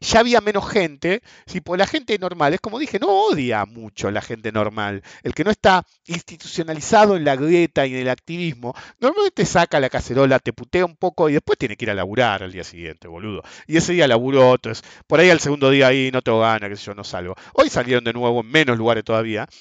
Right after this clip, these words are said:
pero bueno, hay un, eh, population unrest, <laughs> ¿ok? Em, en cualquier caso, agarrá y lo-, los, eh, si no estaban haciendo nada a esa hora,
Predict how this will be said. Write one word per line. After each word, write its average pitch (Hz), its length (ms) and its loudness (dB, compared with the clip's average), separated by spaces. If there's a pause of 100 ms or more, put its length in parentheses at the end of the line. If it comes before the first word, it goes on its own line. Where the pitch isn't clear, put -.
(240)
pero 208 140 6
bueno, 123 280 2
hay 156 380 4
un, 113 260 -18 (440)
eh, 95 260 -8 (840)
population 151 640 0
unrest, 113 680 -8 (160)
<laughs> - 240 -12
¿ok? 170 220 -4 (720)
Em, 151 460 2 (580)
en - 80 -6
cualquier 214 260 0
caso, - 300 -2 (320)
agarrá 269 180 4 (140)
y 202 40 6
lo-, 151 220 8
los, 139 480 4
eh, 117 240 -8
si - 140 -8
no 202 80 2
estaban 480 240 2
haciendo 339 280 -4
nada 233 420 0
a 202 80 0
esa 254 220 2
hora, 117 320 2